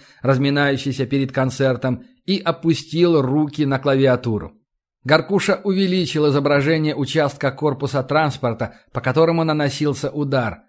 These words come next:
Полубой подался вперёд, стараясь увидеть всё в подробностях. Несколько секунд ничего не происходило.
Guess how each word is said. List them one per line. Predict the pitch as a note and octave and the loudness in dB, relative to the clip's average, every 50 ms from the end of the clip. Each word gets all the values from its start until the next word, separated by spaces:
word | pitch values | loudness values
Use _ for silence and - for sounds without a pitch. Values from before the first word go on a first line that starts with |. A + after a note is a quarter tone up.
| _ _ _ _ _ _ _ _ _ | _ _ _ _ _ _ _ _ _
Полубой | - C#3 D#3 E3 E3+ E3 D#3 F#3 F#3 F3+ | 0 2 4 4 4 2 2 2 2 0
подался | - - F#3 F3+ E3 D#3 E3 E3 D#3 C#3+ C3 - C3+ | 0 0 0 0 2 4 4 4 6 4 2 0 -4
вперёд, | B2 - - C#3 C#3 D3 E3 E3 D3 - - - _ _ | -4 -2 0 2 4 4 4 4 2 2 -2 -14 _ _
стараясь | - - D3+ C#3 D3 D#3 D3+ D#3 - - | -6 -2 0 2 2 2 2 2 2 0
увидеть | D#3+ D#3 D#3+ E3 D3+ E3 D3+ - | 0 0 0 0 0 0 -2 -2
всё | - - - E3+ D#3 | -4 -2 0 0 0
в | - - | 2 2
подробностях. | - E3 D#3+ D#3+ E3+ E3+ E3 C3+ B2+ C3 A2+ - - - - - - _ _ _ _ _ _ _ _ _ _ | 0 0 2 2 2 2 4 2 2 0 -2 -4 -6 -12 -14 -14 -16 _ _ _ _ _ _ _ _ _ _
Несколько | - D#3+ F#3 F3 - F#3+ F3+ - E3+ D#3+ | 0 0 0 2 0 0 0 0 0 -2
секунд | - - D3+ D3 - F3 F#3+ F#3+ F3 - - - | -2 -4 -6 -6 -4 -2 -2 -2 -2 -4 -6 -4
ничего | D3 C#3 - D3+ D3 D3 | -4 -2 -2 0 0 0
не | D3 C#3 | 0 0
происходило. | C3+ C3+ C3+ C3 B2+ - C#3 B2+ A#2 A2+ A2+ A2 G2+ F2+ D#2+ | 0 0 -2 -2 -2 -2 -2 -2 -2 -2 -2 -2 -4 -4 -8